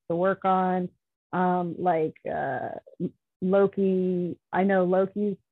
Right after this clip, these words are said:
debut at Disneyland, I believe, was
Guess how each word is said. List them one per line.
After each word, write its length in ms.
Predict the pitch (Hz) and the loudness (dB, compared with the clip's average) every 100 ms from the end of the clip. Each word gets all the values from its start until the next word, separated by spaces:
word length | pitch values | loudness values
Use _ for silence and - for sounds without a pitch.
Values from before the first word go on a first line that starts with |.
| - | -2
debut 800 | 202 202 180 208 208 208 202 185 | 0 0 0 2 2 2 0 -2
at 220 | 185 175 160 | -2 -4 -6
Disneyland, 680 | 190 196 208 208 208 208 196 | -6 -4 -4 -2 -4 -4 -4
I 60 | |
believe, 380 | 202 202 208 190 | -4 -2 -2 -2
was 240 | 185 190 | -2 -4